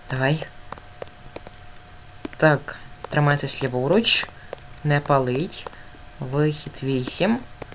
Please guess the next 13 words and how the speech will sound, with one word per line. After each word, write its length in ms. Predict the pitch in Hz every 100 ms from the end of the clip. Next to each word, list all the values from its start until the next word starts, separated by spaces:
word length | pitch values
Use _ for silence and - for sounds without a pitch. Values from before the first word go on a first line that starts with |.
| - - - -
Картини, 720 | - 147 - - 139 135 151
дві 220 | 190 165 151
вентиляції, 1080 | 147 147 127 123 123 131 - - - 202 - -
надписи 500 | 131 127 - - 180
на 140 | 185
всіх. 440 | 202 - 214 214 - - - - - - - - - - - - -
Плитка 440 | 160 160 - -
гарно 440 | 143 131 127 131 156
постілена, 520 | 165 - 208 202 185
чоловік 420 | - 143 139 147
з 40 | -
чемода-, 380 | 180 190 180 - -
опа. 360 | 156 165 180